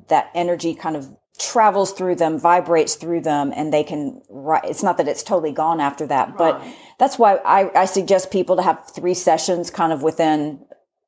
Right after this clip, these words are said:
Speaker 1: a f-, you know, a month, month and a half, because it's almost like how once we develop new habits, we build new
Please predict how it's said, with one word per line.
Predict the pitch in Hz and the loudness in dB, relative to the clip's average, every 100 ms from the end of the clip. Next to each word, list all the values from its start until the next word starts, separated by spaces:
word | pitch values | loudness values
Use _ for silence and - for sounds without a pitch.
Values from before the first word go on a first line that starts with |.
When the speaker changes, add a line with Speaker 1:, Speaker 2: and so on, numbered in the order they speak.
| _ _ _ _ | _ _ _ _
Speaker 1:
a | - | -10
f-, | - - - - - 92 | -8 -14 -16 -18 -20 -14
you | 135 156 | -8 -4
know, | 98 - 185 - | -4 -8 -16 -10
a | 160 | -4
month, | 165 165 165 | 2 2 0
month | 165 160 | -4 -2
and | 165 | -4
a | 147 | -2
half, | 160 165 170 - - - - _ | 0 0 0 -6 -20 -20 -20 _
because | 190 185 196 180 - - _ | -6 -2 0 0 -2 -18 _
it's | - 254 | -2 0
almost | 254 - | 0 2
like | 196 185 | 2 0
how | - 185 170 | 0 2 2
once | 135 - 101 180 180 - | -2 -16 -4 -2 -2 -2
we | 165 | -4
develop | 160 143 160 139 | -2 0 2 0
new | 160 | -4
habits, | 165 165 151 160 - | 0 2 2 2 -2
we | 160 | -6
build | 156 165 156 - _ _ - | 0 0 0 -6 _ _ -12
new | 170 170 165 | -4 -2 -2